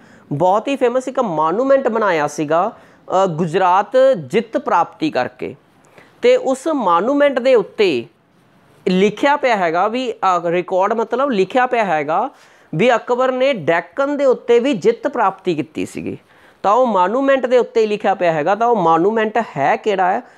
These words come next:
ਤਾਂ ਉਹ ਮੋਨੂਮੈਂਟ ਆਪਣਾ ਹੈਗਾ ਬੁਲੰਦ ਦਰਵਾਜ਼ਾ। ਬਹੁਤ ਹੀ ਫੇਮਸ ਜਿਹੜਾ ਬੁਲੰਦ ਦਰਵਾਜ਼ਾ ਆਪਣਾ ਫਤਿਹਪੁਰ ਸਿਕਰੀ ਦੇ ਵਿੱਚ ਹੈਗਾ। ਅਕਬਰ ਨੇ,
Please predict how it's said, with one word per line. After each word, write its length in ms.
ਤਾਂ 80
ਉਹ 120
ਮੋਨੂਮੈਂਟ 640
ਆਪਣਾ 240
ਹੈਗਾ 220
ਬੁਲੰਦ 500
ਦਰਵਾਜ਼ਾ। 540
ਬਹੁਤ 340
ਹੀ 100
ਫੇਮਸ 340
ਜਿਹੜਾ 280
ਬੁਲੰਦ 580
ਦਰਵਾਜ਼ਾ 540
ਆਪਣਾ 260
ਫਤਿਹਪੁਰ 540
ਸਿਕਰੀ 480
ਦੇ 120
ਵਿੱਚ 200
ਹੈਗਾ। 420
ਅਕਬਰ 400
ਨੇ, 440